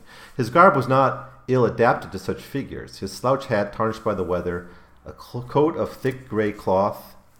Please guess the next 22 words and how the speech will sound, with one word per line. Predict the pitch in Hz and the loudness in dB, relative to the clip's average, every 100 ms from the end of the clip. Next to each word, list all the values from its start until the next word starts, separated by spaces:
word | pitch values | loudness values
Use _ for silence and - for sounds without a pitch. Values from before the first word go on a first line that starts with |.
| - | -2
cut | 117 104 | 0 0
and | 92 | -2
wrought, | 90 92 98 | 0 0 -2
as | 90 - | -8 -14
is | 85 | -16
seen | - 107 | -8 -6
by | 98 87 | -6 -8
county | - 95 92 | -6 -6 -6
tailor, | 87 95 90 117 123 - - - | -6 -4 -4 -4 -8 -18 -18 -10
blue | 110 131 | 0 0
worsted | 120 120 127 113 | 2 0 0 -6
stockings, | - 104 98 101 104 | -2 0 0 -2 -6
and | 95 90 | -6 -6
shoes | - 113 | -6 -6
fastened | - 104 95 101 | -2 -2 -2 -2
by | 87 | -6
thongs | 87 90 90 90 90 | -4 -2 -2 -4 -6
and | 82 | -8
deeply | 92 92 | -8 -8
discolored | 90 - 87 85 76 | -10 -8 -6 -4 -6
by | 76 | -8
dust, | 69 76 - - | -8 -10 -12 -18